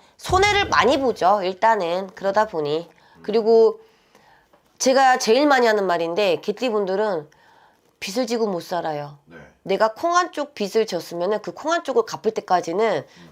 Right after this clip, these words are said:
Speaker 1: 잠을 못 자요.
Speaker 2: 아.
Speaker 1: 어. 그 콩 한 쪽은 나눠 먹을 수도 있는 건데도
Speaker 2: 네.
Speaker 1: 본인들은 그게 다 빚이라고 생각해요.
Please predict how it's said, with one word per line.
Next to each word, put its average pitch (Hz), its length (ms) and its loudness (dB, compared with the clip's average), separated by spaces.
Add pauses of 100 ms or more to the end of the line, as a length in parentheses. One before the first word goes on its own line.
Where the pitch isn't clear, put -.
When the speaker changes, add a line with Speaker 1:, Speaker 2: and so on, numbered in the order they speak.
Speaker 1:
잠을 175 360 0
못 190 180 -2
자요. 151 340 -12 (200)
Speaker 2:
아. - 400 -20
Speaker 1:
어. 156 320 -2 (960)
그 277 160 -6
콩 370 160 0
한 370 160 0
쪽은 269 320 0
나눠 214 260 4
먹을 202 260 4
수도 170 200 -8
있는 160 280 -2
건데도 143 680 -2
Speaker 2:
네. 82 100 -20 (720)
Speaker 1:
본인들은 247 480 4
그게 190 180 -2
다 180 80 -2
빚이라고 185 400 0
생각해요. 147 480 -14